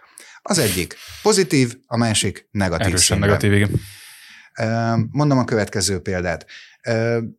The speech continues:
Speaker 1: semmi akadálya annak, ugye a gyülekezési szabadság az egy szabadságjog, tehát, ö, hogyha tartanak bármilyen témában egy tüntetést, hogy ahhoz bárki csatlakozzon. Akár homoszexuális emberek is, L M B T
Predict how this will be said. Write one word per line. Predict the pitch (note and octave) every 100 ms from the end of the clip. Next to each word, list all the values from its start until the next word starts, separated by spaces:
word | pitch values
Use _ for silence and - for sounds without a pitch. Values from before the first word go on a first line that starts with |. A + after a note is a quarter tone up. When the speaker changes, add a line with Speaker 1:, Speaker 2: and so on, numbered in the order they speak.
| _ _ _ -
Speaker 1:
semmi | - - F3+ E3+
akadálya | D3 C3 A#2 A2 G#2 G2
annak, | G2 G#2+ C3+ - -
ugye | A2 A2+ A#2
a | - G#2 F#2+ F2
gyülekezési | G2+ B2+ B2 A2 G2+ F#2+ -
szabadság | F#2+ G#2 A2+ - B2
az | G2+
egy | F#2
szabadságjog, | - G2+ F2+ - E2+ E2 A#2 D3+ C#3
tehát, | G#2+ G2+ G2 F#2
ö, | G#2+ G2 G2
hogyha | G2+ F#2+ G#2 G2 F#2+ F#2
tartanak | - B2 - G2+ F#2+ - G#2
bármilyen | F#2+ A2 G2+ F#2+ F2+ E2+
témában | F#2+ F2 F2 D#2+ E2 D#2+ -
egy | F2+
tüntetést, | - G2+ C3+ C#3 D3+ - - -
hogy | C#3
ahhoz | B2+ B2
bárki | G#2+ F#2+ F2
csatlakozzon. | F2+ F2+ F2+ E2+ E2+ D#2+ D#2 C#2 _ -
Akár | D3 C#3+ A#2+ G2 - _
homoszexuális | - A#2 A2 G#2+ - G2 F2+ G2+
emberek | F2+ F2 E2
is, | F2 - -
L | A#2+
M | A2
B |
T | G#2